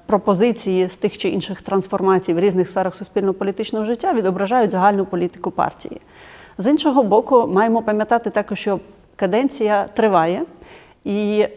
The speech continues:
ми не можемо наразі підвести підсумки, та? Тобто ми можемо говорити про те, що ці обіцянки є в стадії виконання, тому що, можливо, за місяць або з понеділка наступного тижня ці всі законопроекти ляжуть, е, на стіл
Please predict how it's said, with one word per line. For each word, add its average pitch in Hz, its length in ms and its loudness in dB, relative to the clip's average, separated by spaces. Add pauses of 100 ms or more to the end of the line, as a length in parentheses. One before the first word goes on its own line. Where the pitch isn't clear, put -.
(140)
ми 202 160 2
не 214 120 2
можемо 180 360 2
наразі 196 320 0
підвести 190 460 -2
підсумки, 175 500 -6
та? 208 180 0
Тобто 180 260 -8
ми 180 100 2
можемо 190 300 -2
говорити 202 320 0
про 214 140 -8
те, 302 120 -4
що 262 140 -8
ці 214 140 -2
обіцянки 208 480 -2
є 208 80 2
в 190 60 -12
стадії 185 540 2 (240)
виконання, 220 560 0
тому 196 260 0
що, 190 140 -4
можливо, 180 440 0
за 185 100 2
місяць 214 500 -2 (200)
або 175 360 0 (360)
з - 100 -20
понеділка 214 800 2 (360)
наступного 202 580 0
тижня 220 480 0 (240)
ці - 140 -2
всі 202 200 -2
законопроекти 190 680 0
ляжуть, 190 520 2 (320)
е, 180 380 4
на 180 160 2
стіл 233 400 -2